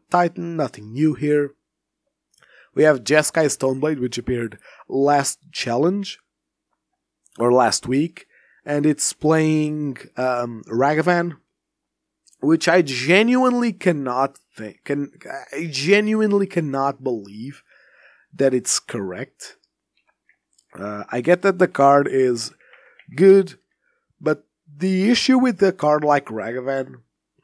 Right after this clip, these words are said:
and sure, playing it alongside Stoneforge Mystic does make sense because both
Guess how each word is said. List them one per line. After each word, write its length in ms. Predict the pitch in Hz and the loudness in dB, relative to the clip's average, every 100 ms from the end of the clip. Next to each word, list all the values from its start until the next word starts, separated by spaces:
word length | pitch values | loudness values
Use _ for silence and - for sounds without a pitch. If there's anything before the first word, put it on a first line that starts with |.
| - - _ _ _ _ _ _ _ _ - 156 | -20 -20 _ _ _ _ _ _ _ _ -8 -2
and 160 | 165 | -2
sure, 280 | - 117 95 | -2 -4 -6
playing 280 | - 175 220 | -2 0 0
it 100 | 220 | 0
alongside 520 | 202 170 143 - 139 | 2 2 0 -4 -6
Stoneforge 580 | - - 127 110 120 104 | -6 -8 -8 -8 -10 -10
Mystic 400 | 107 - 113 - - | -12 -12 -14 -16 -18
does 520 | 101 113 123 123 - - _ _ _ _ _ _ _ _ _ - | -8 -4 -4 -4 -12 -18 _ _ _ _ _ _ _ _ _ -14
make 260 | 101 92 | -12 -8
sense 300 | - 175 170 | -6 -6 -6
because 280 | 131 151 127 | -4 -2 -2
both 440 | 110 139 160 143 | 0 2 2 0